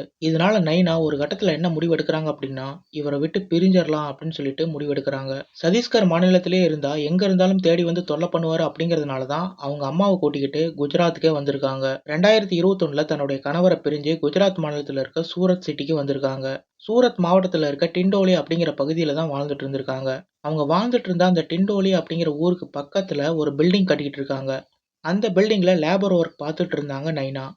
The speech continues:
நைனாக்கு அப்பா இல்ல, அம்மா மட்டும்தான். அதனால தான் அவங்கள மட்டும் கூட்டிக்கிட்டு அந்த சூரத் மாவட்டத்துக்கே வந்திருக்காங்க.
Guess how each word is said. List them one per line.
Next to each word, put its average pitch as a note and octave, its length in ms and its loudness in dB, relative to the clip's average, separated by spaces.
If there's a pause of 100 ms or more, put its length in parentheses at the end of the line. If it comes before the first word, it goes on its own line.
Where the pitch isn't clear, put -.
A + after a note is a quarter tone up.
நைனாக்கு G#3+ 420 2
அப்பா D3+ 340 0
இல்ல, D3 260 0
அம்மா D#3 280 2
மட்டும்தான். D3 580 -2
அதனால E3+ 400 0
தான் F3 140 0
அவங்கள D#3 240 -2
மட்டும் D#3+ 220 -4
கூட்டிக்கிட்டு D#3 360 0
அந்த E3 140 2
சூரத் E3 400 -2
மாவட்டத்துக்கே C#3+ 460 -4
வந்திருக்காங்க. C3+ 500 -6